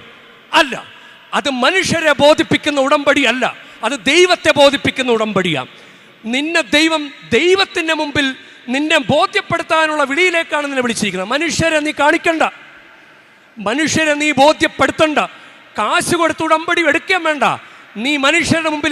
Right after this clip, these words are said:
എഴുതി ഒപ്പിട്ടും കൊടുക്കണ്ട, നീ നിന്റെ ദൈവത്തോട് പറ. ധൂർത്തപുത്രൻ തിരിച്ചു വരുമ്പോൾ ചേട്ടനെ ബോധിപ്പിക്കേണ്ട കാര്യമില്ല, അവൻ അപ്പനെ ബോധിപ്പിച്ചാൽ മതി. അപ്പനാണ് സ്വത്ത്. നിന്റെ സ്വത്ത് ദൈവ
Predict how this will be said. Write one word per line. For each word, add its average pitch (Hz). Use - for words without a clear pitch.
എഴുതി 311
ഒപ്പിട്ടും -
കൊടുക്കണ്ട, 285
നീ 254
നിന്റെ 285
ദൈവത്തോട് 320
പറ. 175
ധൂർത്തപുത്രൻ 320
തിരിച്ചു 320
വരുമ്പോൾ 302
ചേട്ടനെ 302
ബോധിപ്പിക്കേണ്ട 320
കാര്യമില്ല, 359
അവൻ 226
അപ്പനെ 302
ബോധിപ്പിച്ചാൽ 285
മതി. 208
അപ്പനാണ് 311
സ്വത്ത്. 311
നിന്റെ 294
സ്വത്ത് 302
ദൈവ 302